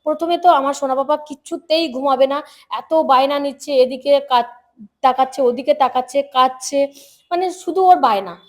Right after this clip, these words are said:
মানে, ওর যে ওর পাপা লাগবে, ওর পাপার সাথে যে ঘুমানোর অভ্যাস, ওর পাপাই কিন্তু ঘুম পাড়াতো।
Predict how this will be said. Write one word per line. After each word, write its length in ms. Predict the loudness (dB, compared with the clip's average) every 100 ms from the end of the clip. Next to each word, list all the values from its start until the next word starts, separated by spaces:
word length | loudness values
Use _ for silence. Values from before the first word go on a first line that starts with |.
| _ _ _
মানে, 140 | -4 -2
ওর 160 | 0 0
যে 120 | 2
ওর 80 | 0
পাপা 400 | 2 0 4 4
লাগবে, 540 | 6 4 4 0 0 2
ওর 100 | 0
পাপার 320 | -2 0 -2
সাথে 280 | -2 -8 -8
যে 100 | -8
ঘুমানোর 400 | -6 -4 2 4
অভ্যাস, 400 | 4 2 0 0
ওর 80 | -2
পাপাই 340 | -2 4 2
কিন্তু 240 | 2 -4
ঘুম 200 | -4 -6
পাড়াতো। 400 | -2 -2 -2 -6